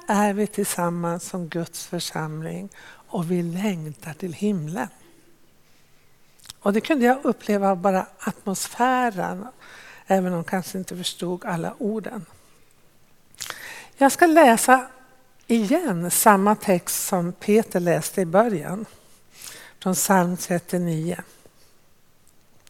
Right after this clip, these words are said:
i Psaltaren. Herre, lär mig inse att jag ska dö, och hur få mina tillmätta dagar är. Inse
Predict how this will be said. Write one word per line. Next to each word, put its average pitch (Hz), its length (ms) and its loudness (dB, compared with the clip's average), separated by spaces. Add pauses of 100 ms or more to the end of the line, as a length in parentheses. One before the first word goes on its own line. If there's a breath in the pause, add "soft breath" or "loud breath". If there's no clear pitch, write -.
(200)
i 165 40 2
Psaltaren. 185 580 -6 (1500 loud breath)
Herre, 226 760 10 (240)
lär 294 520 8
mig 220 440 4
inse 185 840 2
att - 280 -8
jag 156 180 -2
ska - 220 -4
dö, 185 320 -4 (1300 loud breath)
och - 120 2
hur 254 140 10
få 302 360 8
mina 240 340 8
tillmätta 220 960 2
dagar 190 540 2
är. 185 340 -2 (1120 soft breath)
Inse 254 840 4